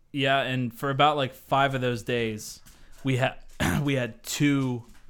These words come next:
um, F S sevens. So we were able to double up on shots. So at the exact same time we were shooting somebody's coverage,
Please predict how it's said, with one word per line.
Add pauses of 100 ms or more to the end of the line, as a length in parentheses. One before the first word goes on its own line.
(360)
um,
F
S
sevens.
So
we
were
able
to (420)
double
up
on
shots.
So
at
the
exact
same
time
we
were
shooting (260)
somebody's
coverage,